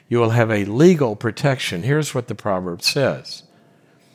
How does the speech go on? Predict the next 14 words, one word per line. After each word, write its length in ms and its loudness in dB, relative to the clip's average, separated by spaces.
Proverbs 420 -4
twenty-two 500 -4
tells 360 -6
us 200 -4
that 220 -6
the 120 -6
prudent 760 0
person 540 0
sees 540 2
evil 680 4
and 160 -2
they 140 4
hide 520 4
themselves. 800 -2